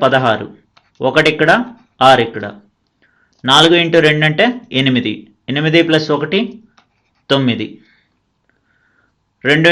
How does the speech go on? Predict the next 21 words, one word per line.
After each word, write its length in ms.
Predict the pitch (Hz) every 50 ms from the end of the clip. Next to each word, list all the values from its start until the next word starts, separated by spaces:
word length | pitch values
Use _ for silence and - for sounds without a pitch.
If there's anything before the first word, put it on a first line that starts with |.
| 175
ఇంటూ 140 | 170 165 170 160 -
సున్నా 220 | 165 151 151 151 151
అంటే 180 | 151 156 208 220 220 -
సున్నా. 260 | 143 127 120 110 107 104 - - - _ _ _ _ _ _ _ _ _ _ _ _ _ - 131
రెండు 200 | 143 147 151 160 160 160
ఇంటూ 160 | 156 165 165 156 151
నాలుగు 240 | 151 151 151 151 151
అంటే 180 | 147 147 196 - - - - _ _ _ _ _ - 131
ఎనిమిది. 340 | 131 135 127 113 98 92 - - - _ _ _ _ _ _ _ _ _ _ _ _ _ _ _ _ _ _ _ _ _ _ _ _ _ _ _ _ _ - 131
రెండు 180 | 139 151 156 160 165
ఇంటూ 140 | 165 151 160 143 147
రెండు 180 | 147 143 143 143
అంటే 160 | 143 143 190 196 156 127
నాలుగు. 300 | 123 117 113 104 107 107 104 - - _ _ _ _ _ _ _ _ _ _ _ _ _ _ _ _ _ _ _ _ _ _ - -
సున్నా, 300 | 143 123 127 135 143 170 208 208 - - _ _ _ _ _ _ _ _ _ - 127 127
ఆరు 160 | 139 147 156 156 151
ప్లస్ 200 | 156 151 147 -
సున్నా 200 | - 143 143 143 143 143
అంటే 160 | 139 123 151 151 135 117 113
ఆరు. 200 | 113 117 131 147 196 202 - - - _ _ _ _ _ _ _ _ _ _ _ _ _ -
తొమ్మిది 260 | 139 143 147 147 156